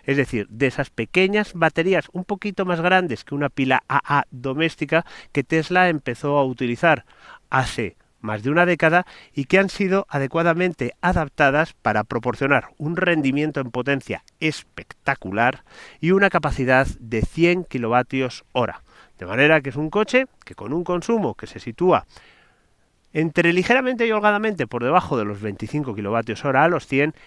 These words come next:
es capaz de darnos cuatrocientos kilómetros, que probablemente en los coches eléctricos es un dato mucho más relevante que conseguir bajar de los famosos diez segundos de la saga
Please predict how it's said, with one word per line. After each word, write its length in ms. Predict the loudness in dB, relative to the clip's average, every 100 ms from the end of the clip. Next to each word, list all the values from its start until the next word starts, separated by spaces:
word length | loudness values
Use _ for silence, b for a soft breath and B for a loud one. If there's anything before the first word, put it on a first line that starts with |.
| b
es 200 | -6 -2
capaz 260 | -2 2 2
de 80 |
darnos 480 | 4 2 0 -6 -8
cuatrocientos 720 | -8 -6 -6 -6 -6 -6 -8
kilómetros, 540 | -8 -10 -10 -12 -18 -8
que 140 | -6
probablemente 600 | 0 4 4 2 -2 -6
en 80 | -10
los 120 | -8
coches 280 | -10 -10 -6
eléctricos 580 | -6 -4 -6 -4 -8 -6
es 160 | -8 -4
un 120 | -4
dato 300 | -4 -6 -12
mucho 320 | -8 -4 -2
más 140 | -2 0
relevante 500 | 0 2 2 0 -4 B B -10
que 140 | -6
conseguir 500 | -4 -4 -2 -2 0
bajar 340 | -2 0 0
de 80 | 0
los 140 | -4 -4
famosos 440 | -6 -4 -6 -10
diez 360 | -14 -2 0 0
segundos 840 | -6 -6 -2 0 0 0 -2 -6 -8
de 100 | -6
la 80 | -6
saga 380 | -2 2 2